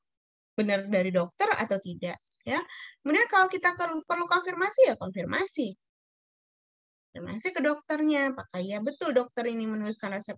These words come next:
ini. Ya, nah, kemudian apalagi kita kaji screening administratifnya, screening, eh, farmasetiknya, ya,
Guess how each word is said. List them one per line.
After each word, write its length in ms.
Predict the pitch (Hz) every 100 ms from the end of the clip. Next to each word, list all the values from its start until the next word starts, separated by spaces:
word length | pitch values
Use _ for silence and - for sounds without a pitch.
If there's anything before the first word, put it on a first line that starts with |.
| 180
ini. 240 | 185 175 - - - - - _ _ _ -
Ya, 160 | 220 320 311 -
nah, 240 | 196 175 180 - -
kemudian 480 | 220 247 277 349 349
apalagi 640 | 359 349 349 339 330 370 370 - _ _ _
kita 320 | 285 285 294
kaji 480 | 285 277 294 349 349 - _
screening 640 | - - 226 220 233 226 226 202
administratifnya, 1500 | - 202 190 196 170 175 - 330 - 311 311 285 269 262 277
screening, 720 | - 247 240 214 196 196 220 - _ _ _ -
eh, 480 | 196 185 175 180 180
farmasetiknya, 1400 | 196 202 202 214 190 185 349 370 349 320 277 262 262 277
ya, 160 | 285